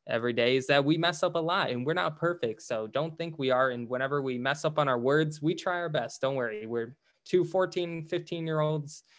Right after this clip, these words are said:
just trying to do our best with our vocabulary and trying not to mess up too much. And if we do, we do our best to edit it out. So that's stuff you don't always get to hear. But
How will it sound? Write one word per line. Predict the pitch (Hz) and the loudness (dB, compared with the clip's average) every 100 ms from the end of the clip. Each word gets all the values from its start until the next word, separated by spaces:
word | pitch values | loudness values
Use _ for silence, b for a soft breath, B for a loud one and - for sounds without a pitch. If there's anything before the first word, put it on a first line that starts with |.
| b _ | b _
just | 135 - | -8 -2
trying | 165 160 | 0 2
to | |
do | 160 | 4
our | 160 | 4
best | 151 151 151 | 6 4 4
with | 147 | 0
our | |
vocabulary | 131 135 - 156 147 147 143 | 2 2 2 0 2 0 0
and | 139 | 0
trying | 143 147 | 0 0
not | 143 139 | 0 -2
to | 143 | -2
mess | 127 123 | -4 0
up | 131 120 - | 0 0 -4
too | 127 | -6
much. | 117 110 - | -4 -6 -6
And | 120 | -6
if | 123 | -4
we | 151 135 | -2 0
do, | 147 135 131 | 4 4 4
we | 131 | -2
do | 127 131 | -2 0
our | 120 | 0
best | 117 117 | -2 -4
to | 131 | -4
edit | 117 113 | -4 -6
it | 110 | -6
out. | 110 110 - | -6 -8 -6
So | 123 117 | -4 0
that's | 139 151 151 | 2 2 2
stuff | 151 135 - b b | 2 2 -2 b b
you | 139 | 0
don't | 139 143 | 2 4
always | 135 135 131 | 6 4 4
get | 131 | 2
to | 123 | 0
hear. | 127 139 135 135 _ _ _ - | 2 4 2 -2 _ _ _ 0
But | 117 117 | 0 0